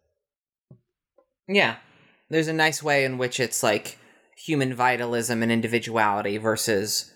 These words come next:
mechanistic monotony. You know, there's something very comfortingly simple about that. And, you know, Marcuse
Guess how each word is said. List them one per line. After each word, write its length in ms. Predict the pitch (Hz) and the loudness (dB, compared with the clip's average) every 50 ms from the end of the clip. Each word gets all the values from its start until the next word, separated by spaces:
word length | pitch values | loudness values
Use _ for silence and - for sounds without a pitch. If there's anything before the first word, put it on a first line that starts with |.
| _ _ _ _ | _ _ _ _
mechanistic 1080 | - 123 123 123 117 - - 127 117 113 110 - - - - 107 98 - - - - - - _ _ _ _ _ - | -2 0 2 2 2 2 0 -2 -2 -2 -2 -2 -2 0 0 0 0 -2 -4 -10 -14 -14 -18 _ _ _ _ _ -6
monotony. 800 | - 117 117 117 113 104 101 - - 92 104 104 101 92 - - _ _ _ _ _ _ _ _ _ _ _ _ _ _ _ _ | -2 -2 0 2 2 2 2 0 -2 -4 -4 -4 -6 -6 -8 -14 _ _ _ _ _ _ _ _ _ _ _ _ _ _ _ _
You 140 | - 117 117 | -4 -2 0
know, 160 | 113 107 107 | 2 2 2
there's 120 | 113 113 - | 2 0 0
something 320 | - 139 120 127 120 120 113 | -2 -2 0 0 -2 0 0
very 480 | 120 113 113 113 110 110 107 107 110 - _ _ _ _ _ _ _ _ _ _ _ _ _ _ _ _ _ _ - | 0 2 2 2 0 -2 -4 -6 -10 -16 _ _ _ _ _ _ _ _ _ _ _ _ _ _ _ _ _ _ -10
comfortingly 1120 | - - 190 185 175 - 175 160 147 143 135 127 123 123 120 120 117 117 113 113 113 - _ _ _ _ _ _ | -4 -2 -2 -2 -2 -2 -2 0 2 2 2 0 0 0 2 2 2 2 0 -2 -4 -8 _ _ _ _ _ _
simple 640 | - - - - 147 131 - 120 107 98 101 98 - _ - | -10 -2 2 2 2 2 2 0 -2 -2 -2 -4 -8 _ -10
about 360 | 117 113 117 107 110 - - | -4 -2 0 0 0 0 0
that. 300 | 113 107 92 76 - - - _ _ _ _ _ _ _ _ _ - | 0 0 0 0 -2 -6 -12 _ _ _ _ _ _ _ _ _ -4
And, 600 | 113 113 110 110 110 110 110 110 110 113 113 - - _ _ - | -2 0 0 0 0 0 -2 -2 -4 -6 -8 -10 -12 _ _ -6
you 80 | 127 | -4
know, 80 | 117 110 | -2 -2
Marcuse 840 | 127 127 127 127 - - 190 175 165 156 156 147 143 139 139 135 | 0 0 0 -2 -2 -2 -4 -4 -2 0 0 2 2 0 -2 -4